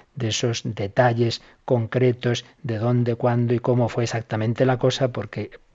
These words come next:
para el fin que ellos tenían, que era mostrar, alimentar la fe de los cristianos, mostrándoles qué es lo que había hecho Jesús, no importaban esos detalles. Por ello, el número siguiente del catecismo nos va a hablar de esto, nos va a hablar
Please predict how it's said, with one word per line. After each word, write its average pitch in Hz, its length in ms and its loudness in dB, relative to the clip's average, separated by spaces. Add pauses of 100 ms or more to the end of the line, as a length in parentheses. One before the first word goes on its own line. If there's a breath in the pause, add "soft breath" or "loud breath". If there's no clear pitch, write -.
(160)
para 113 200 -4
el 107 200 -2
fin 170 240 2
que 135 80 0
ellos 113 240 -2
tenían, 117 400 0 (440 loud breath)
que 127 120 -2
era 117 140 0
mostrar, 117 720 2
alimentar 113 640 -2
la 110 140 0
fe 180 260 2 (440 loud breath)
de 113 160 -6
los 110 200 -4
cristianos, 110 680 -4
mostrándoles 117 640 -2
qué - 100 0
es 165 100 2
lo 123 140 -2
que - 80 -4
había 110 180 -4
hecho 120 180 -4
Jesús, 123 360 -6
no 139 160 4
importaban 107 640 -2 (380 loud breath)
esos 101 340 -4
detalles. - 440 -12
Por 196 180 2
ello, 151 260 2 (480 soft breath)
el 113 360 -2
número 165 300 4
siguiente 151 600 0
del 107 280 -2
catecismo 139 600 2
nos 127 180 2
va 156 60 6
a - 20 2
hablar 143 220 0
de 135 100 2
esto, - 260 -4
nos 104 200 -6
va 120 60 2
a 123 40 4
hablar 123 300 0